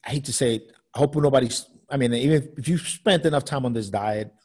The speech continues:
don't get offended. I just think it's fucking stupid.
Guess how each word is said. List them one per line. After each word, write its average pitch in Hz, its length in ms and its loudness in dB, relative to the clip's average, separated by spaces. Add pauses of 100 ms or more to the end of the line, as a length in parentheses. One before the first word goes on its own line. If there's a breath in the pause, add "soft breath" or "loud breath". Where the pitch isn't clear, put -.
don't 110 120 0
get 110 140 0
offended. 107 440 -4
I - 40 -14
just - 180 -6
think 170 140 -2
it's - 120 -4
fucking - 380 -18
stupid. - 500 -12